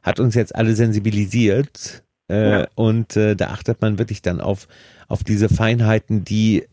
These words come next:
Speaker 1: vielleicht sogar, was weiß ich, wie lange sie uns noch begleiten, eminent wichtig werden und immer wichtiger werden.
Speaker 2: Ja,
Speaker 1: Ja.
Speaker 2: das finde ich auch,
Speaker 1: Ja.
Speaker 2: ja.
Speaker 1: Also da
Speaker 2: Absolut,
Speaker 1: bin
Speaker 2: ja.
Speaker 1: ich, da bin ich auch absolut deiner Meinung.
Speaker 2: Mhm.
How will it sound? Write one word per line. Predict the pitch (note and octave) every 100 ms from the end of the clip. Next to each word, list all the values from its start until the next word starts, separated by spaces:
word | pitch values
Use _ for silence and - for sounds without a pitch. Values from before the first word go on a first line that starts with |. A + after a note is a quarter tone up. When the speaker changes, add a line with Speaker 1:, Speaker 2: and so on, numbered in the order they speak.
| -
Speaker 1:
vielleicht | - G2+ G#2 A#2
sogar, | - G#2 G#2 G#2 G#2+ _ - _ _ _ -
was | A#2+ G2+ -
weiß | F#2+ -
ich, | -
wie | A#2+
lange | G#2+ G#2+
sie | G2+ G2+
uns | G2+ G#2
noch | F#2
begleiten, | A2 F#2 F#2 G2 A2
eminent | - A2+ G#2 G#2+ F#2+
wichtig | G2+ - G#2 E2+ - -
werden | F2+ F2+ G2+
und | F#2
immer | G2+ G2 F2
wichtiger | G2 - E2 D2
werden. | D2 C#2 D2 - - - - -
Speaker 2:
Ja, | B2+ B2+
Speaker 1:
Ja. | G#2
Speaker 2:
das | A#2 -
finde | B2 A2+
ich |
auch, | A#2
Speaker 1:
Ja. | G2
Speaker 2:
ja. | G#2+ G#2 G#2+ -
Speaker 1:
Also | G#2
da | G2+
Speaker 2:
Absolut, | G#2
Speaker 1:
bin | G#2+
Speaker 2:
ja. | G#2
Speaker 1:
ich, | -
da | G#2
bin | G#2
ich | G#2 D2+
auch | G2
absolut | - - G2+ G2+
deiner | F#2+ F2
Meinung. | F2+ F2 D#2+ B1+ D2+ - - - -
Speaker 2:
Mhm. | B2 A#2+ A2